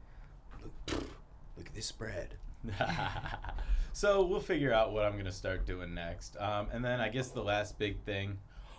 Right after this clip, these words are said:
Speaker 2: Ooh, he's got an idea. What?
Speaker 1: Restaurants. Go to restaurants. Take food pictures. You could sell those to actual, to the restaurants in magazines.
Speaker 2: See, my,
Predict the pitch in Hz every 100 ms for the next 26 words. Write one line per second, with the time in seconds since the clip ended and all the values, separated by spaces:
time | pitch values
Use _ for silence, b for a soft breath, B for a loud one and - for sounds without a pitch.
0 | B 370 349 285 226 170 226 226 208 196
1 | 226 147 98 113 85 - - - 95 131
2 | 135 98 76 73 - 123 160 185 - 85
3 | 76 - 127 135 - 170 170 95 - 82
4 | - - 131 - 131 143 113 98 90 104
5 | 95 104 - 92 85 - 123 107 92 101
6 | 110 87 85 85 90 82 95 87 82 80
7 | 78 95 - - - - - 175 156 151
8 | 165 156